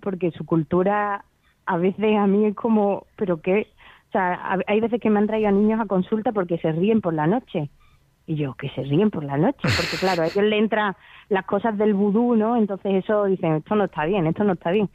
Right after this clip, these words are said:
Entonces, "que se ríe por la noche". Y yo, "¿Lo he entendido bien?". Entonces yo pregunto otra vez, pero, "Sí, sí,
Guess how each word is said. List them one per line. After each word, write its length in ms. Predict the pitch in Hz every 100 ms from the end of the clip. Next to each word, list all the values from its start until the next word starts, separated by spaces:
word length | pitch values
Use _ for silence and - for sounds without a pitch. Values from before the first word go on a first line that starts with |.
| - -
Entonces, 240 | - 185
"que 100 | 175 165
se 100 | 147
ríe 180 | 156
por 140 | 220 208
la 80 | 139
noche". 320 | 185 277 165
Y 80 | 147
yo, 220 | 147 - _ - -
"¿Lo 120 | 147
he 20 |
entendido 460 | 156 269 262 202 139
bien?". 220 | 143 226
Entonces 300 | 196 175 165
yo 220 | 160 160 - _
pregunto 420 | - 147 170 202 190
otra 240 | 165 156
vez, 160 | 170 196
pero, 220 | 180 160 147 - - -
"Sí, 160 | 262 254
sí, 160 | 262 254